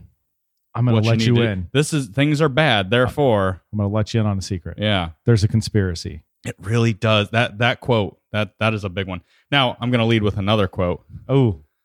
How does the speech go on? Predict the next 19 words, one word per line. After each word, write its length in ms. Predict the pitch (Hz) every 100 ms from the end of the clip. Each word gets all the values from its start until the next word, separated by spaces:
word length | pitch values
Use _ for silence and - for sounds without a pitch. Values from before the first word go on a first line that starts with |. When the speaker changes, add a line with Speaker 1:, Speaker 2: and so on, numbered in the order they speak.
| _ _ -
Speaker 1:
two 160 | 151 143
quotes. 280 | 110 90
Speaker 2:
I'm 80 | 139
gonna 200 | 143 143
lead 340 | 143 190 131 120
with 160 | 123
another 320 | 127 135 123
quote. 200 | 113 135
That, 360 | - 185 180 170
see, 540 | 170 156 156 131 135
Speaker 1:
<laughs> 0 | -
Speaker 2:
that's 180 | - 135
not 180 | 135
leading 240 | 143 165 147
with 100 | 147
a 60 |
quote 240 | 151 208 185
anymore, 340 | 120 107 104
idiot. 320 | 110 147 160